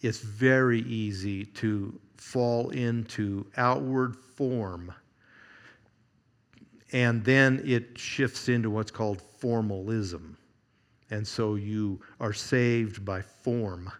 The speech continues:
and by participation and by going through rituals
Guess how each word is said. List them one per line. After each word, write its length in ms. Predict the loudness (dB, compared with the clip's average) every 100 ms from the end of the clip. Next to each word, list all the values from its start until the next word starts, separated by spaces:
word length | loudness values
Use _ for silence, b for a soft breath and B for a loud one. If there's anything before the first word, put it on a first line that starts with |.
| B B B -6
and 180 | -4 -2
by 320 | -2 -2 -4 B B -8
participation 1040 | -8 -2 -2 -2 -4 0 0 -2 -6 -8 -6
and 240 | -6 -4
by 340 | -2 -2 -2 -6 B B B B -4
going 360 | 0 0 0
through 220 | -2 -4 -2
rituals 680 | 2 2 0 -6 -6 -10